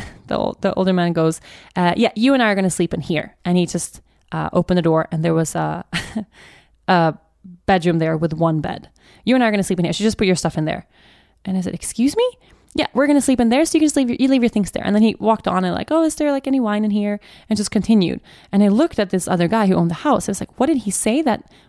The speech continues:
we were gonna," I'm like, "Where's my, where, where am I gonna sleep? Where's, where's my room?" And he said, "Oh, um, I was under the impression that you two would be sharing a bed." And I said, "Well, that's def-," I'm like, "N-,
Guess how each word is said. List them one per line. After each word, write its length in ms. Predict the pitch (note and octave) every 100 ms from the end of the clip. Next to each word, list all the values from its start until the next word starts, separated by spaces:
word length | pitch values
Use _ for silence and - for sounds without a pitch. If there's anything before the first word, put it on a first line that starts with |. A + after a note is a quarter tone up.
| -
we 260 | F3+ A#3
were 120 | C4+ B3+
gonna," 260 | A#3+ G#3+ - -
I'm 100 | -
like, 180 | G#3+ G#3+
"Where's 220 | C#4+ D#4+
my, 220 | A3+ C#4+ D#4+ -
where, 220 | A3+ C#4
where 120 | A#3+
am 80 | C4
I 120 | D4+
gonna 140 | E4+ G#3+
sleep? 280 | - - -
Where's, 220 | A3 A#3 - -
where's 160 | A#3 B3
my 140 | D#4
room?" 260 | C4 - - - - - _ -
And 100 | G#3
he 80 | A#3+
said, 220 | - G3+ _
"Oh, 420 | - C#4+ A3 F3+ -
um, 320 | F#3+ F#3 F#3 - _ _ _ -
I 140 | G3+
was 120 | A#3+
under 140 | C4+ A#3
the 120 | G#3+
impression 440 | G3+ - G#3+ G3+
that 160 | F#3+ F#3+
you 180 | F3+ A3+
two 240 | - G3
would 160 | F3+ E3
be 100 | E3+
sharing 480 | - - E3+ D#3 E3
a 40 |
bed." 380 | E3 - - - _ - - - _ _ _ _ _ _ _ _ _ A3+
And 100 | G#3+
I 60 |
said, 160 | F#3 G3+ - E3+
"Well, 300 | F#3+ F3+ D3+ -
that's 300 | - G#3 - -
def-," 260 | G3 D#3 -
I'm 120 | E3+
like, 140 | E3 -
"N-, 300 | G#3 A3+ -